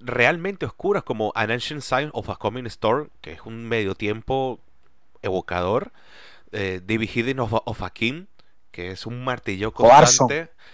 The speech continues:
Speaker 1: Arson, que es, es quizá la más brutal, y termina con One Seal in Blood, que tiene un riff final, que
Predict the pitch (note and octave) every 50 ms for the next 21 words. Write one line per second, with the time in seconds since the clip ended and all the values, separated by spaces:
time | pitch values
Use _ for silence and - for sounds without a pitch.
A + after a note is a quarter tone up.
0 | - - - - F#2+ G#2+ B2+ C#3 C#3 - - D#3 D#3 D#3 - - G#2+ G#2 B2+ -
1 | - A#2+ A2 A#2 A#2+ - - A#2 - C3 C3 B2 A2 A#2 A#2+ A2+ A#2 A2+ A2 G#2+
2 | - - A2+ C3 D3+ F#3+ A#3 - - - - - - - - - - - - -
3 | B2+ A#2 A2+ A2+ A2+ A2 A2 A2 G#2 E2 D2 - - - - A2+ G#2+ A2 A#2+ C#3
4 | - - D3+ C#3 C3+ C3 B2 A#2 G#2+ F#2+ F#2+ G#2 A#2 B2 C3+ B2+ - - C#3 C#3
5 | C#3 B2 - A#2 G#2+ G2+ G#2 G#2+ A2 C3 E3 E3 - - - - - - A2 -
6 | A#2+ A#2 D3 D#3+ D#3 C3+ B2 C3 F3 A3+ A3+ - - - - - - - A#2+ G#2
7 | G2+ G#2 A#2+ D#3 G3 G#3 - - - - - - - - - - - - - -
8 | G2 G#2 G#2 -